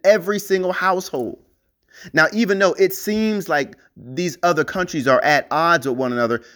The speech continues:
you have to understand, even all of that is just, even though there are wars,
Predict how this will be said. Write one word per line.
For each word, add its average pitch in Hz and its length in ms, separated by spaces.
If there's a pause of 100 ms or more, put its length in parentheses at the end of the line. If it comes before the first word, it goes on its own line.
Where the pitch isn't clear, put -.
(100)
you 175 100
have 208 200
to 143 100
understand, 139 440
even 190 260
all 160 200
of 131 60
that 123 200
is 113 140
just, - 400 (300)
even 175 200
though 165 120
there 143 180
are 151 120
wars, 139 440